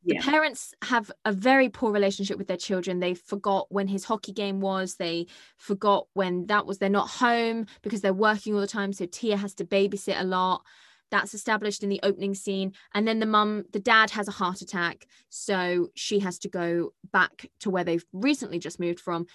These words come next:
Speaker 1: to be with her father during this time of him having a heart attack. And so it's all very reasonable,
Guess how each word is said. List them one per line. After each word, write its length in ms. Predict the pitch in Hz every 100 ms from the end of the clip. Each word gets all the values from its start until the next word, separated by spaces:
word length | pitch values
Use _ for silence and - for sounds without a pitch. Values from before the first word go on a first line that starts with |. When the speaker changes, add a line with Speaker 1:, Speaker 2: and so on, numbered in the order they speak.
| _
Speaker 1:
to 100 | -
be 220 | 196 202
with 160 | 185 180
her 180 | - 180
father 520 | 175 165 160 160 156 - - _ _ _
during 260 | 196 175
this 140 | 165 170
time 220 | 175 165
of 80 | 160
him 140 | 175
having 240 | 170 156 160
a 40 | 190
heart 220 | 170 165
attack. 360 | - - 104 - - - - _ -
And 380 | 185 185 190 190
so 200 | - 233
it's 140 | 220 -
all 400 | - 330 349 349 - - -
very 640 | 196 262 269 269 262 254 _
reasonable, 1300 | - 196 233 294 330 311 311 302 285 277 269 269 262